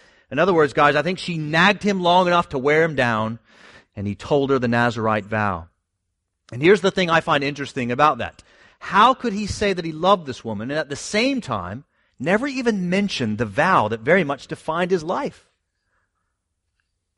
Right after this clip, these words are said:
See, I think there's a very simple answer to that question.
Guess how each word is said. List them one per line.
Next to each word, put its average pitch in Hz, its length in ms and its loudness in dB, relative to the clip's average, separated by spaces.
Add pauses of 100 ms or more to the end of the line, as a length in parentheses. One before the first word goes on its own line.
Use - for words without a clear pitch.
See, - 120 -10
I 170 60 -2
think 220 140 2
there's 208 120 6
a 165 60 4
very 196 260 6
simple 175 360 0 (320)
answer 226 360 4
to 131 120 -6
that 113 180 -2
question. 160 520 -6